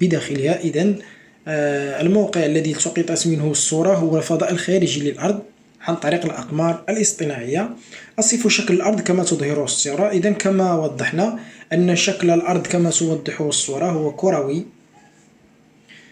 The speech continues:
آه، ثم ننطلق إلى الصورة الموالية التي تبين لنا، آه، م-،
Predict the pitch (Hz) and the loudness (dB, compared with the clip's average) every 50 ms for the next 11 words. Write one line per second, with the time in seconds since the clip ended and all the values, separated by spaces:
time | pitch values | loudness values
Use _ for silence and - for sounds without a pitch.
0 | - - - - - - - - - - - - - 175 170 165 165 165 165 160 | -20 -20 -20 -20 -20 -20 -20 -20 -20 -20 -20 -10 -4 0 2 4 4 4 6 6
1 | 160 160 156 151 151 143 139 135 127 120 - - - - _ _ _ _ _ _ | 4 4 4 2 0 -2 -4 -8 -10 -12 -16 -20 -20 -20 _ _ _ _ _ _
2 | - - 180 190 185 170 165 160 160 165 170 165 160 - - 165 156 147 - - | -4 -2 0 2 2 2 2 0 0 0 0 0 0 -2 -4 -4 -2 -2 -2 -2
3 | - - 151 147 147 143 139 131 - - 180 175 170 160 151 147 143 131 131 131 | -2 -2 -2 0 0 0 0 -2 -2 -2 0 2 2 2 2 2 0 0 -2 0
4 | 135 147 175 196 196 - - - _ 165 170 160 156 - 165 151 - 156 139 143 | 2 2 2 0 0 -4 -12 -6 _ 0 2 2 2 2 0 0 0 0 0 2
5 | 151 147 143 135 135 139 139 156 160 - - - - _ _ _ _ - 151 147 | 2 2 2 0 0 -2 -2 -2 -4 -6 -10 -20 -20 _ _ _ _ -4 -2 -2
6 | 135 135 143 156 170 170 - - - - - - _ - - - _ _ - - | -2 -2 -2 -2 -2 -2 -4 -8 -16 -20 -20 -20 _ -20 -20 -20 _ _ -20 -20
7 | - _ _ _ _ _ _ _ _ _ _ - - - 135 - - 143 139 135 | -20 _ _ _ _ _ _ _ _ _ _ -20 -20 -20 -18 -12 -10 -8 -6 -6
8 | 139 135 135 135 131 135 143 151 - - _ - 151 151 156 | -6 -6 -6 -6 -6 -8 -8 -10 -12 -18 _ -12 -8 -6 -6